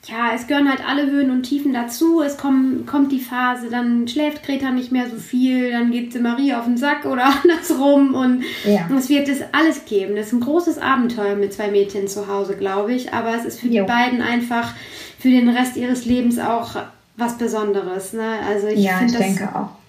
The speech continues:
Speaker 1: find das richtig schön. Ich meine, wir beide wissen, wie es ist mit einem Bruder oder du mit zwei Brüdern.
Speaker 2: Mhm.
Speaker 1: Auch das ist schön und besonders überhaupt Geschwister zu haben, ne? Das ist, glaub ich, etwas sehr Wertvolles. Aber wir beide, wir sind ja so die Schwestern füreinander,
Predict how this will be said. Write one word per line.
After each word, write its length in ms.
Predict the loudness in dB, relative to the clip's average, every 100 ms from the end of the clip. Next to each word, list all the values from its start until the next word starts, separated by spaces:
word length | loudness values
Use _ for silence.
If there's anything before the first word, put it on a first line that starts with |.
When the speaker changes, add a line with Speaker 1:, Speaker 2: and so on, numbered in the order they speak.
| -20 -2
Speaker 1:
find 140 | 2
das 140 | 2 0
richtig 240 | -4 0
schön. 140 | 2 2
Ich 40 |
meine, 220 | 2 0
wir 140 | 0 0
beide 340 | 0 0 0
wissen, 240 | -2 0 0
wie 120 | 0
es 60 |
ist 180 | -2 0
mit 140 | 0 0
einem 160 | 0
Bruder 420 | 0 0 2 2
oder 140 | -2 -4
du 140 | 0
mit 180 | 2 0
zwei 320 | -2 -2 2 2 0 -10 -20 -20
Brüdern. 460 | 2 4 4 4 2
Speaker 2:
Mhm. 80 | 2
Speaker 1:
Auch 160 | -2
das 200 | -2 -2 -2
ist 220 | -6 -12 _ _
schön 360 | -4 2 4 4
und 140 | 2
besonders 420 | -4 -2 -2 -2 -2
überhaupt 340 | 0 0 0
Geschwister 480 | -4 0 0 0 -2
zu 160 | 0
haben, 440 | 0 2 2 4 2
ne? 80 | 2 0
Das 140 | -2 -6
ist, 340 | -10 -14 -14
glaub 260 | -8 -6 -6
ich, 140 | -8
etwas 340 | -10 -8 -8 -4
sehr 200 | -6 -4
Wertvolles. 720 | -6 -4 -4 0 0 0 -6 -18 -18 -10
Aber 480 | -2 0 2 2 0 -4 -2
wir 180 | -2
beide, 540 | 0 0 0 -2 -2 0
wir 120 | 0
sind 180 | 2 0
ja 80 | 0
so 100 | -2
die 120 | -2
Schwestern 840 | -2 -2 0 2 2 -2 -8 -10
füreinander, 580 | 0 2 4 2 2 0